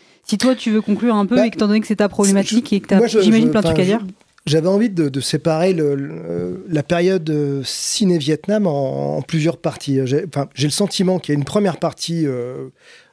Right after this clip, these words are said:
Speaker 2: euh, à la sortie, la sortie du conflit et un petit peu pendant, mais il y a eu pas, il y a pas eu grand-chose, mais plutôt à la sortie du conflit, c'était, euh, c'était vraiment sur la violence et le traumatisme du, du conf-, enfin, de, de, de, de cette guerre.
Speaker 1: Mm.
Speaker 2: Avec, bon, Apocalypse Now, euh, Voyage au bout de l'enfer, euh,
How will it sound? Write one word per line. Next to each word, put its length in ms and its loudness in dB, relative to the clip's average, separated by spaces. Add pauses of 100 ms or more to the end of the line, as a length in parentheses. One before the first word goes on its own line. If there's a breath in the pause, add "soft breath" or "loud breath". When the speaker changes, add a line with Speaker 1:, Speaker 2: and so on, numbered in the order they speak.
(220 soft breath)
Speaker 2:
euh, 180 -4
à 60 2
la 60 2
sortie, 300 -6 (200)
la 160 0
sortie 240 -4
du 60 0
conflit 380 0
et 40 2
un 80 0
petit 180 -10
peu 120 -2
pendant, 240 0
mais 80 0
il 40 -2
y 40 0
a 20 -2
eu 60 -4
pas, 160 -4
il 60 -6
y 20 0
a 40 -2
pas 120 0
eu 60 0
grand-chose, 400 -2
mais 120 0
plutôt 280 -4
à 20 2
la 80 -2
sortie 300 -8
du 80 -2
conflit, 360 -2
c'était, 400 2
euh, 120 0 (580 loud breath)
c'était 340 -2
vraiment 460 2
sur 280 -4
la 120 0
violence 420 0
et 60 -4
le 40 -8
traumatisme 720 -2
du, 160 -10
du 120 -10
conf-, 280 -6
enfin, 160 -4
de, 160 -8
de, 220 -12
de, 120 -4 (140)
de 80 -2
cette 220 -4
guerre. 220 -2 (260 loud breath)
Speaker 1:
Mm. 60 -4 (460 loud breath)
Speaker 2:
Avec, 400 -2
bon, 140 -6
Apocalypse 480 -4
Now, 220 2
euh, 140 -4
Voyage 220 0
au 40 0
bout 100 -2
de 60 -4
l'enfer, 440 2
euh, 240 -8